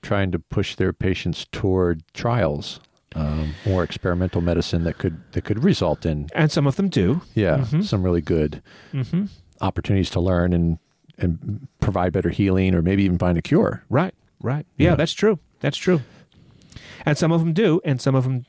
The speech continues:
Speaker 2: don't. There's all different,
Speaker 1: Right.
Speaker 2: you know, there's all different motivations. And then, uh, lastly, and I think this really is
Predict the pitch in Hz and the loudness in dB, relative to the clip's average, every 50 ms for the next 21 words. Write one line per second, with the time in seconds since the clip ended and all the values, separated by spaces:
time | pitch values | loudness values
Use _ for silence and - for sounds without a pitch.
0 | - 175 135 131 113 101 110 - - - 139 131 156 151 156 147 151 139 - - | -8 -2 0 2 2 2 0 -2 -2 -2 0 2 2 2 2 2 2 0 0 2
1 | 135 107 95 87 82 - 143 135 120 120 131 131 135 147 131 147 143 139 135 127 | 2 2 4 2 2 2 2 2 2 2 2 2 2 2 0 2 2 2 2 4
2 | 123 131 139 - - 95 - - _ _ _ _ - - - - - - - - | 2 0 0 0 -4 -8 -10 -12 _ _ _ _ -20 -20 -20 -20 -20 -18 -18 -16
3 | - - - - - - - - 196 202 196 180 - - - - - _ - - | -16 -16 -16 -16 -14 -6 -2 0 2 2 2 0 -2 -8 -16 -20 -20 _ -4 0
4 | 175 165 151 151 151 147 - - - - _ _ _ _ _ - 156 160 175 190 | 2 4 4 4 2 2 -2 -4 -16 -20 _ _ _ _ _ -4 0 2 2 2
5 | 240 262 233 - - 214 185 185 202 - - 170 165 170 170 196 190 - 180 156 | 2 2 0 0 2 2 2 2 2 2 0 0 2 2 2 2 2 2 0 0
6 | - - 160 165 151 143 143 - 147 143 143 147 151 143 - - | 2 2 4 4 4 4 4 4 4 4 6 4 4 2 -2 -8